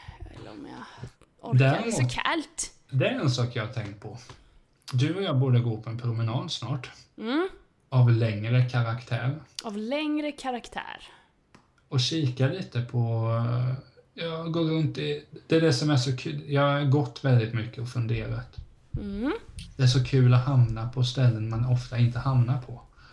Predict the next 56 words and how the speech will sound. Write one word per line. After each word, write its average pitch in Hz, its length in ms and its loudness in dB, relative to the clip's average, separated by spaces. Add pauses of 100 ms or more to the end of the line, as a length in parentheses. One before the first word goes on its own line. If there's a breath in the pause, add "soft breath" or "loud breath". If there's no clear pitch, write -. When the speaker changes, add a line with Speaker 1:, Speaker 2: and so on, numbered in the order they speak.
(380 loud breath)
Speaker 1:
Oj, 214 140 -4
var 208 100 -6
har 202 80 -2
du 170 240 -2
hamnat 220 340 -4
någonstans? 233 580 2 (220)
Speaker 2:
Alltså, 117 280 -2 (440)
Speaker 1:
<laughs> 269 420 -2
Nu 220 220 -2
vet 147 240 4
Speaker 2:
det 175 60 4
är 170 40 2
Speaker 1:
du. 120 60 2
Speaker 2:
ingen, 127 160 -2
det 120 60 4
är 117 60 8
ingen 113 160 0
svartklubb, 123 640 0
men 127 160 8 (580 loud breath)
ofta 131 360 2
när 139 120 4
jag 131 100 4
är 113 60 4
ute 107 220 -6
och 107 80 -8
går 110 220 -4
så 123 140 0
har 117 340 2
jag 127 180 8
min 107 380 0
slänga. 104 600 -2
Jag 110 160 -2
vet 110 380 -4
jag 120 100 -4
ska 117 180 -8
gå, 123 400 4 (440)
Speaker 1:
Ja. 185 340 -2
Speaker 2:
gå 120 380 4
så, 139 280 -2
och 135 220 4
sen 123 200 2
går 120 140 0
det 120 180 0
så, 143 280 -2
och 135 160 2
sen 123 120 2
Speaker 1:
Och - 60 8
Speaker 2:
går - 80 6
Speaker 1:
sen 131 100 4
Speaker 2:
det 127 60 -4
Speaker 1:
går - 80 -2
Speaker 2:
så. 127 60 2
Speaker 1:
det - 60 0
så. - 120 -4
Mhm, 185 640 -2
mhm. 311 300 4